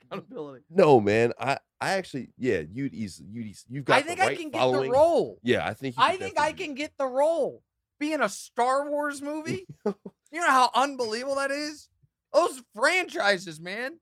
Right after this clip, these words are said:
Speaker 2: Hey, man, if Megan Thee Stallion can make it to the freaking D C
Speaker 1: She-Hulk.
Speaker 2: universe,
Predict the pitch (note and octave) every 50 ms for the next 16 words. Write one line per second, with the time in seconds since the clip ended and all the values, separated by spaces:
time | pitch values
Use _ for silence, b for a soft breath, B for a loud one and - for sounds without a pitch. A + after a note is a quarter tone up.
0 | _ B2 B2 A#2 A2+ A#2 A#2 A#2+ A#2 A#2+ C#3 D#3 E3+ E3+ D#3+ C#3 A#2+ - - C#3+
1 | C#3 C#3 C3 A#2+ A2 G#2+ G#2+ A2 A2+ G#2+ F#2+ G#2+ - - G2 E2 - _ _ _
2 | - A#2+ A2 - G2+ F#2 E2+ D#2 - _ - F2 - A#2 A#2+ - G#3 - - -
3 | - - D3+ A#2+ F2+ F2 D#2+ E2 F2 F2+ - -